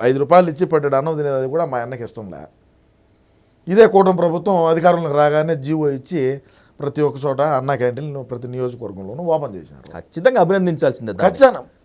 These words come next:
Speaker 2: మీ పార్టీ కాకపోయినా మీరు ఒప్పుకుంటున్నారు చూసారా?
Speaker 1: Yes,
Speaker 2: దాని-,
Speaker 1: నేను,
Speaker 2: దాని-, నేను దానికి మీకు I love you చెప్తున్నా.
Speaker 1: నేను చెప్తాను ఏంది,
Speaker 2: మ్మ్.
Speaker 1: ఖచ్చితంగా ఏదైనా మంచి జరిగితే మంచే,
Speaker 2: మ్మ్.
Speaker 1: చెడ్డ చేస్తే చెడ్డే. అది ఎవరైనా సరే, అది మా పార్టీ అయినా సరే, కూటమి ప్రభుత్వం అయినా సరే, దేన్ని సమర్థించాల్సిన పని లేదు,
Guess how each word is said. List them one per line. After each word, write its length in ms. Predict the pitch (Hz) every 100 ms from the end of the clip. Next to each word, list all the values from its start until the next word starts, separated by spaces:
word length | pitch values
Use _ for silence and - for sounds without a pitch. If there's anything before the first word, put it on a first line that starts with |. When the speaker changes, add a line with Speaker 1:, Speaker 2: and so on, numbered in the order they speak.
| -
Speaker 2:
మీ 80 | 147
పార్టీ 340 | 147 170 196
కాకపోయినా 360 | 226 220 233 226
మీరు 120 | 196
ఒప్పుకుంటున్నారు 440 | 190 214 214 214
చూసారా? 360 | 185 - 190 240
Speaker 1:
Yes, 100 | 185
Speaker 2:
దాని-, 180 | 165 202
Speaker 1:
నేను, 140 | 208
Speaker 2:
దాని-, 140 | 190
నేను 140 | 196 202
దానికి 340 | 196 240 254
మీకు 160 | 233 226
I 40 |
love 180 | 190 214
you 100 | 214
చెప్తున్నా. 320 | 151 - 120
Speaker 1:
నేను 140 | 151 170
చెప్తాను 520 | 160 - 196 180 139
ఏంది, 580 | 117 113 113 156 156 120
Speaker 2:
మ్మ్. 180 | 120
Speaker 1:
ఖచ్చితంగా 800 | 101 131 131 180 160 135 127 131 160
ఏదైనా 440 | 123 131 143 139
మంచి 260 | 120 131 139
జరిగితే 280 | 151 156
మంచే, 560 | 185 165 156 196 135 - - _ 98
Speaker 2:
మ్మ్. 160 | 92 120
Speaker 1:
చెడ్డ 180 | 185 233
చేస్తే 320 | 247 277 240
చెడ్డే. 400 | 208 196 147 92
అది 140 | 80 131
ఎవరైనా 320 | 175 220 226
సరే, 400 | 175 160 110 80 - - -
అది 120 | 120
మా 180 | 131 160
పార్టీ 280 | 175 175
అయినా 180 | 185 185
సరే, 220 | 160 196
కూటమి 360 | 208 190 190 196
ప్రభుత్వం 380 | 175 175 175 185
అయినా 180 | 180 170
సరే, 360 | 160 131 95 - _ _ _ _
దేన్ని 240 | 120 185 202
సమర్థించాల్సిన 720 | 175 185 180 190 180 170 175
పని 200 | 160 180
లేదు, 340 | 175 151 104